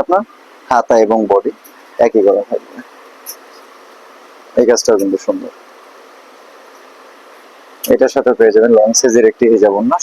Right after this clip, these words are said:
সর্বোচ্চ বড় সাইজের একটা হিজাব ওড়না থাকবে এটার সাথে, অনেক বড়, এবং সেম কাজটা হিজাবেও দেওয়া থাকবে। সুন্দর একটি কাজ, একদম লং একটি লাইন টানা থাকবে, প্লাস আপনার এই তিনটা ফুলের কাজ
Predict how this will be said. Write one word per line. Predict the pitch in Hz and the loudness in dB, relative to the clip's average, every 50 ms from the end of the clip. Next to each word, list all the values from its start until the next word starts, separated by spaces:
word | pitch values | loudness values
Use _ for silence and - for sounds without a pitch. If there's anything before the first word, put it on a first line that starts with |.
| - | 0
সর্বোচ্চ | 175 156 147 147 139 143 - _ - 151 123 | 0 0 0 0 -2 -4 -2 _ -2 0 2
বড় | 117 120 120 117 - | 2 2 2 0 0
সাইজের | 135 123 117 131 127 139 | 0 2 2 2 2 2
একটা | - 156 139 123 | 2 2 2 4
হিজাব | 117 110 107 101 | 4 4 4 2
ওড়না | 101 101 98 92 - | 0 -2 -6 -6 -6
থাকবে | 107 98 95 95 - | -6 -4 -4 -6 -2
এটার | - 95 - - | -2 -2 -2 -2
সাথে, | - - - 240 240 - - - - - - - - - - - - - - 117 | -10 -18 -16 -18 -18 -18 -20 -20 -20 -20 -20 -20 -20 -20 -20 -20 -8 -2 0 0
অনেক | 120 123 123 123 104 104 | 2 2 2 0 2 2
বড়, | 107 104 101 98 101 | 2 4 4 2 2
এবং | 104 113 120 123 - - | 2 2 0 0 0 0
সেম | - 135 131 131 - - | 0 2 2 2 2 2
কাজটা | 135 - - - 196 180 127 | 0 0 0 0 0 2 2
হিজাবেও | 127 107 117 117 101 101 101 - - | 2 2 2 2 4 2 2 4 2
দেওয়া | 101 98 - - | 2 2 0 -4
থাকবে। | 95 - - - - - - - - - - - - - - - - - - - - - - - - - - - | -8 -6 -6 -8 -8 -8 -10 -20 -20 -20 -20 -20 -20 -20 -20 -20 -20 -20 -20 -20 -20 -20 -20 -20 -20 -20 -8 -4
সুন্দর | - 135 131 123 110 101 | -2 0 2 4 2 2
একটি | - - 92 - | 0 -2 -6 -6
কাজ, | - 508 - - - 571 740 740 740 - - _ - - - - - - - - - - 113 | -4 -6 -6 -2 0 0 0 0 0 -4 -10 _ -20 -20 -20 -16 -16 -16 -16 -8 -2 -2 0
একদম | 113 104 - 131 127 117 117 | 0 0 0 0 2 2 2
লং | 117 123 139 143 - | 2 2 2 2 0
একটি | - - 147 139 | 0 0 2 2
লাইন | 127 123 131 131 127 120 117 - | 2 4 4 4 2 2 0 -2
টানা | 135 127 131 135 - | 0 0 0 0 0
থাকবে, | - 127 165 285 403 - - _ | -2 -2 0 0 -2 -2 0 _
প্লাস | 135 120 107 - - | 0 0 0 -2 -4
আপনার | - - 113 107 101 101 | -4 0 0 2 4 2
এই | 101 95 - - | 2 0 0 -2
তিনটা | 123 113 107 113 - | -2 0 2 0 0
ফুলের | - 107 107 107 101 104 | 0 0 0 0 2 2
কাজ | 107 101 | 0 0